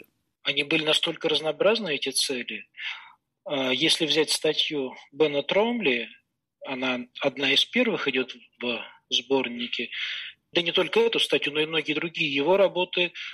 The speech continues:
то некоторые гипийцы строили просто наполеоновские планы по свержению сталинского режима в Советском Союзе, считали, что это дело там месяцев,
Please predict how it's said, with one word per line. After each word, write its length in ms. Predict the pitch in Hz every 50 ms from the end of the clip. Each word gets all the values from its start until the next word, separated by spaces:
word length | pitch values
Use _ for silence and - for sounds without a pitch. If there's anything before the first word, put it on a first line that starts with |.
| - _ _ _ _ _ _
то 180 | - 165 160
некоторые 560 | 151 151 151 180 190 - - - 214 214 208 190
гипийцы 1120 | 147 160 175 - _ - 170 175 180 180 - - - - 165 165 160 156 151 147 135 131 -
строили 500 | - - - - 165 170 170 165 160 156
просто 440 | 151 - 151 156 - - - - 147
наполеоновские 840 | 147 147 - 185 185 214 240 233 180 147 131 - - - - 135 -
планы 420 | - 143 151 175 190 190 180 139
по 400 | - _ - 131 131 127 123 120
свержению 800 | - - - 139 135 135 135 139 147 143 135 131 127 123 123 120
сталинского 720 | 113 - - - 147 135 127 127 123 - - - 135 123 131
режима 500 | 131 135 135 135 135 165 185 202 202 185
в 40 | -
Советском 540 | - - 170 160 165 160 160 - - 156 143
Союзе, 540 | - 170 160 156 156 156 151 147 139 139
считали, 480 | 139 - - - - - 147 139 139 139
что 240 | 135 - - - 143
это 380 | 139 139 - 139 135 127 127 _ _ _ _
дело 320 | - 151 151 139 135 127 120
там 260 | - 135 127 120 120 120
месяцев, 1040 | 127 135 139 139 139 139 139 147 156 147 143 - 147 139 - - 135 127 - -